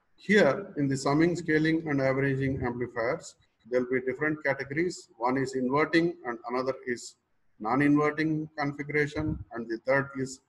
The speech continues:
difference amplifier, which is the combination of difference or differential amplifier, which is the combination of inverting as well as non-inverting. So the figure for the summing circuit and averaging and all that, you know, all the three cases,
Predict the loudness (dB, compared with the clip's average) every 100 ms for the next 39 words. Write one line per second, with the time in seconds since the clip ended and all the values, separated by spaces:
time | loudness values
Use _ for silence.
0 | _ _ -2 0 2 0 0 0 0 -2
1 | 0 0 0 -8 -12 -14 -4 -2 -2 -2
2 | -4 -4 -2 -2 -4 _ _ _ _ _
3 | _ -12 -6 -2 -2 0 -2 0 -2 0
4 | -2 -2 0 0 -2 -6 -4 -4 -4 -8
5 | -12 -12 -4 -2 -2 -2 -2 -4 -6 -6
6 | _ _ -14 -6 0 2 2 0 0 -2
7 | -2 -2 -2 -6 _ _ _ -4 0 2
8 | 0 -4 -10 -18 _ _ _ _ _ _
9 | _ _ 0 2 2 -2 -18 _ _ -8
10 | -2 2 4 2 -2 -2 2 2 2 -2
11 | 2 4 4 4 2 2 2 0 -2 -2
12 | 2 4 4 2 2 0 0 -2 -4 -4
13 | 2 4 4 4 0 -4 -8 -4 -2 0
14 | 0 0 -4 -2 -2 0 -2 -2 -4 -6